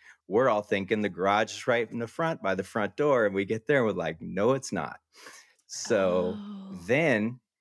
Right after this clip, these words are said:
Speaker 1: we, all six of us, 'cause we had arrived first, the truck hadn't arrived yet, we go grab all of our gear. So we've got, you know, whatever it was, five kits, you know, suction, um,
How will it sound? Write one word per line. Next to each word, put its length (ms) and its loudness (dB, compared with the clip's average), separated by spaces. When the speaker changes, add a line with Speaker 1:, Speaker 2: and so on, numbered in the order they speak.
Speaker 1:
we, 260 0
all 260 2
six 340 -2
of 120 -2
us, 200 0
'cause 220 -2
we 160 4
had 120 4
arrived 320 2
first, 280 -4
the 60 -4
truck 280 -6
hadn't 200 -6
arrived 340 -2
yet, 200 -6
we 180 0
go 380 2
grab 440 0
all 160 0
of 100 0
our 120 2
gear. 440 -4
So 320 -2
we've 220 -2
got, 380 0
you 80 -10
know, 80 -8
whatever 320 -2
it 80 -8
was, 380 2
five 440 2
kits, 560 0
you 100 -6
know, 180 -6
suction, 680 -2
um, 380 -6